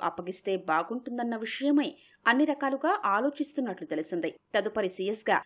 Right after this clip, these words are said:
రామకృష్ణారావు పేరు బాగా వినిపిస్తోంది. వివిధ కారణాల రీత్యా సీఎం కేసీఆర్ ఆయన వైపు మొగ్గు చూపుతారని అంటున్నారు. శాంతికుమారి పేరు బాగానే ప్రచారంలో ఉంది. సీనియర్ మహిళా అధికారిగా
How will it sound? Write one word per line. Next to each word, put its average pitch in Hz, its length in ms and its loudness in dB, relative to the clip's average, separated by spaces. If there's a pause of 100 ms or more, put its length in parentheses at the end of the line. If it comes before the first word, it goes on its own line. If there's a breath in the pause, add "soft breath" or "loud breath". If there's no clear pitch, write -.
(100)
రామకృష్ణారావు 220 760 2
పేరు 185 360 -2 (100)
బాగా 190 320 4
వినిపిస్తోంది. 175 640 -2 (340 soft breath)
వివిధ 254 280 2
కారణాల 220 500 4 (100)
రీత్యా 175 280 0 (120)
సీఎం 196 280 -2
కేసీఆర్ 196 520 0 (340 loud breath)
ఆయన 233 220 2
వైపు 247 280 2
మొగ్గు 220 320 -4
చూపుతారని 185 520 2 (120)
అంటున్నారు. 175 480 0 (280)
శాంతికుమారి 269 560 4
పేరు 226 360 0
బాగానే 214 500 4
ప్రచారంలో 220 640 -4
ఉంది. 156 240 -2 (340 soft breath)
సీనియర్ 302 420 6
మహిళా 202 420 0
అధికారిగా 202 540 0